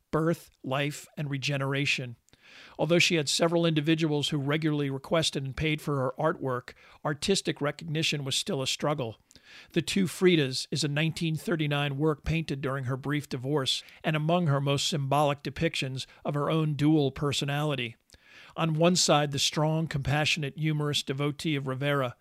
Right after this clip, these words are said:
On the other side, a dark, lonely, needy, manipulative martyr who reveled in her role as victim. It would be purchased in nineteen forty-seven by Mexico City's Museum of Modern Art, primarily because no one else was willing to buy it,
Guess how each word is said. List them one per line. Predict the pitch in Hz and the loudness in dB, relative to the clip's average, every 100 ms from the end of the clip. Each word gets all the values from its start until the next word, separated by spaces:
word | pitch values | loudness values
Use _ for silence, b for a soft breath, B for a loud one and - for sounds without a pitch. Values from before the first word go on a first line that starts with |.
| b b b b | b b b b
On | 147 | -2
the | 143 | 0
other | 160 151 | 2 2
side, | - 147 143 | 2 0 -2
a | 131 | -4
dark, | 123 143 - - | 0 2 2 -2
lonely, | - 139 147 156 156 151 - | -6 -2 0 2 0 -2 -4
needy, | 147 143 151 156 156 | -6 -4 -2 -4 -6
manipulative | 147 139 156 190 151 139 131 | -6 -6 -4 -2 -2 -2 0
martyr | 147 156 127 123 b b | 2 2 -2 -6 b b
who | 160 | -2
reveled | 143 156 143 139 | 2 0 0 -2
in | 123 | -2
her | 123 | -4
role | 123 135 139 127 | 0 2 2 2
as | 123 | -2
victim. | 143 147 - 127 113 _ _ b b b b | -4 -4 -4 -6 -8 _ _ b b b b
It | 185 | 0
would | 175 151 | 0 0
be | 143 | 0
purchased | - 175 165 135 - | 2 2 2 -2 -2
in | 147 131 | -2 -2
nineteen | 151 156 - 165 | -2 -2 -2 -4
forty-seven | 135 180 147 131 - 165 143 123 107 B B | -4 -2 -2 0 0 0 0 -4 -10 B B
by | 151 | -6
Mexico | 156 147 156 165 160 147 | -4 -2 -2 -2 0 -2
City's | - 156 143 127 | 0 0 -2 -2
Museum | 143 143 143 156 139 | -2 -2 0 0 -2
of | |
Modern | 131 131 143 139 | -4 -2 -2 -2
Art, | 139 135 - - B B B B - | -2 -4 -8 -18 B B B B -4
primarily | 156 147 175 151 | -2 4 4 2
because | 147 139 131 | -2 -6 -4
no | 135 143 | 0 0
one | 147 | 0
else | 147 139 | 0 -2
was | 139 | -4
willing | 131 143 139 | -4 -2 -2
to | 135 | -4
buy | 127 131 | -4 -2
it, | 147 117 | -2 -6